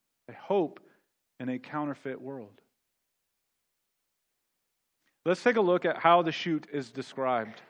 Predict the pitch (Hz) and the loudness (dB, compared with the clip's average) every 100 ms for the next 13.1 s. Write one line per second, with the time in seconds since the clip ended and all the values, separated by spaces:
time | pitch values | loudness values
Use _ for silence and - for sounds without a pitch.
0 | _ _ _ _ _ _ _ - - 135 | _ _ _ _ _ _ _ -20 -8 -4
1 | 123 127 - - 143 107 - _ _ _ | -2 -4 -6 -6 -6 -6 -12 _ _ _
2 | _ _ _ _ _ 127 131 147 147 151 | _ _ _ _ _ -4 2 6 8 6
3 | 147 143 139 - 143 131 113 - _ _ | 4 -2 -4 -4 -6 -6 -8 -18 _ _
4 | _ _ 156 151 143 - - _ _ _ | _ _ 4 4 4 -4 -20 _ _ _
5 | _ _ _ _ _ _ _ 139 151 143 | _ _ _ _ _ _ _ -6 -4 -6
6 | - 180 190 160 160 160 170 165 160 147 | 2 4 4 2 2 4 4 4 0 2
7 | 160 170 - 156 - 165 160 131 107 104 | 2 0 -2 -8 -2 -2 -2 -6 -10 -12
8 | _ _ _ _ - 170 - 175 170 156 | _ _ _ _ -14 -12 0 2 4 4
9 | 185 156 135 147 147 151 147 135 - 160 | 2 2 -2 -2 0 -2 -4 -8 -4 -4
10 | 160 139 123 123 - 170 170 156 160 165 | -2 -4 -6 -8 -4 -2 0 0 0 -2
11 | 156 147 139 139 156 151 127 - 139 127 | -2 -6 -4 -2 0 0 -4 -8 -10 -10
12 | - 156 151 127 143 156 165 127 113 127 | -6 -2 -2 -2 0 4 4 0 -6 -10
13 | 123 | -12